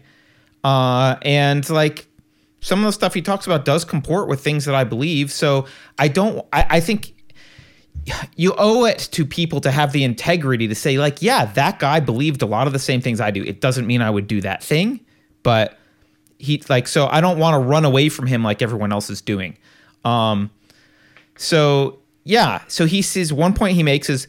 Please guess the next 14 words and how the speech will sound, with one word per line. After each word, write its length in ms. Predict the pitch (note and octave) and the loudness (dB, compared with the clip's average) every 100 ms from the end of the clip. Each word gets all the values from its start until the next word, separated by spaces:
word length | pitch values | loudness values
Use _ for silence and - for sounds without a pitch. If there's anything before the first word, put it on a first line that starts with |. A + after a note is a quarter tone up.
| - - | -16 -4
the 80 | C#3+ | -4
police 320 | D3+ G3 G#3 | 0 -2 -2
enforce 380 | F#3 F#3+ E3+ C#3 | -2 0 -2 0
laws, 500 | C3 B2+ D3 D#3+ - _ _ _ _ _ | 0 2 0 -2 -10 _ _ _ _ _
uh, 400 | C3 C3 B2+ B2 - - | 0 2 2 0 -4 -10
they're 320 | A#2+ C#3 C#3 | 0 2 2
order 300 | D#3+ D#3+ E3 | 2 2 0
followers, 600 | - D3 B2+ A#2+ C#3 E3 | 0 2 2 2 0 -2
and 180 | - A#2+ | -2 0
that 140 | B2+ C3+ | 0 0
makes 200 | C3+ - | -2 -2
them 140 | D3+ | -2
the 100 | C#3+ | 0
enemies, 420 | A2 A2+ C3+ D3+ | 0 0 -2 -4